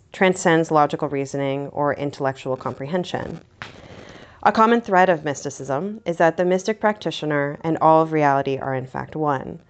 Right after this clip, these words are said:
The purpose of mystical practices, including but not limited to meditation, yoga, prayer, chanting, trance, ceremony,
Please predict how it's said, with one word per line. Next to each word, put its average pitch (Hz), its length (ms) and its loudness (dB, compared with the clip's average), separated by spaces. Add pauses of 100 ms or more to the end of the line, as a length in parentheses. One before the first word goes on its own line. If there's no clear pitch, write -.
(580)
The 190 100 4
purpose 214 400 4
of 180 140 0
mystical 160 340 2
practices, 151 760 -2
including 151 440 2
but 151 100 2
not 139 200 0
limited 143 340 0
to 139 360 0
meditation, 143 920 0
yoga, 143 580 4
prayer, 135 580 2
chanting, 135 640 -4
trance, 131 460 -6
ceremony, 143 640 0